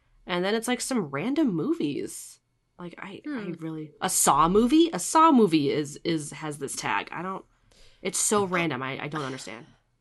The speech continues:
Speaker 2: It is very random.
Speaker 1: Okay, let me get to the, to the, to the
Speaker 2: So
Speaker 1: Metacritic.
Speaker 2: the highest ones we have are some ninety-ones, and the lowest ones we have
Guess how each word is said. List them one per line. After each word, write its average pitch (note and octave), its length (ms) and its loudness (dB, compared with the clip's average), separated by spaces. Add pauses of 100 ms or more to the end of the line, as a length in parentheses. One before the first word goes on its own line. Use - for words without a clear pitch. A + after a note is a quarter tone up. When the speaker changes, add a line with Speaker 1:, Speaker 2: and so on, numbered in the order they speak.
(400)
Speaker 2:
It C4 80 -6
is D#4 220 -4
very F#3+ 280 -2
random. F#3+ 520 -10 (1300)
Speaker 1:
Okay, - 460 -20 (340)
let D#3+ 80 -16
me D#3+ 120 -12
get - 200 -14
to - 100 -16
the, - 200 -18 (280)
to - 120 -20
the, - 320 -18 (1400)
to - 100 -16
the - 100 -16
Speaker 2:
So A3+ 540 4
Speaker 1:
Metacritic. - 60 -20 (160)
Speaker 2:
the A3+ 120 0
highest A#3 440 0
ones B3 300 -2
we C#4+ 60 2
have A#3 240 4
are A#3 60 -4
some G3+ 240 -8
ninety-ones, G#3 800 -4
and G3+ 240 -8
the G3 80 -10
lowest G3+ 460 -4
ones G#3 260 -10
we G3+ 200 -6
have G3 500 0